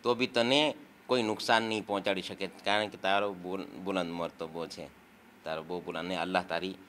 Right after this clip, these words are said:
અ, હિફાજત, અ, કરશે. જેમ કે આસમાનની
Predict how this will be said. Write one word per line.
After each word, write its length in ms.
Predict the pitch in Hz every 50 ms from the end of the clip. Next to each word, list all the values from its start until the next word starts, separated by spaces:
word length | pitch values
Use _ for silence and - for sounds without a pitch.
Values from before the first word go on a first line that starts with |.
| - - - - - - - 85
અ, 40 | 90 87 85 85 82 82 82 82 80 80 80 78 - 85
હિફાજત, 600 | 85 80 - - 92 90 82 92 92 - - 90
અ, 480 | 92 90 87 85 85 85 82 82 82 80 -
કરશે. 320 | - 90 87 80 - 85
જેમ 140 | 73 82 82
કે 160 | 80 - 90
આસમાનની 520 | 90 92 90 - - 98 95 95 95 92